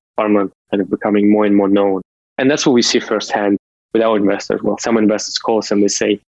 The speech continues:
"I only want to see a regenerative farm deal, a regenerative offering. Give that to me."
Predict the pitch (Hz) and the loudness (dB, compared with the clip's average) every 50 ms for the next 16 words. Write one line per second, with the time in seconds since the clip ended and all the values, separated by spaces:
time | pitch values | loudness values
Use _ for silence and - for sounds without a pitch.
0 | _ - 117 117 113 110 117 123 131 135 135 120 117 113 107 104 - - 101 - | _ -6 -4 -2 0 0 2 2 4 4 4 4 4 2 0 0 -2 -2 -2 -2
1 | - - - 113 110 107 113 - 107 104 101 107 104 98 - 120 110 104 104 104 | -2 0 2 2 4 4 4 4 2 2 2 0 0 0 0 0 0 2 0 0
2 | 98 98 98 95 - _ _ - 107 104 101 98 - - - - - _ _ _ | 0 0 -2 -4 -6 _ _ -6 -2 -2 0 0 0 -2 -4 -6 -8 _ _ _
3 | _ _ - - 101 104 101 98 110 104 104 101 101 95 101 92 104 101 - - | _ _ -8 -4 -2 -2 0 0 0 0 0 0 0 0 0 -2 -2 -4 -4 -4
4 | - - - - - - 104 92 - _ _ _ _ _ - - - 120 120 107 | -6 -6 -6 -8 -10 -10 -10 -12 -12 _ _ _ _ _ -6 -2 0 0 0 0
5 | 110 110 - - - 180 156 - - 135 | -2 -2 -2 0 0 2 2 2 0 -2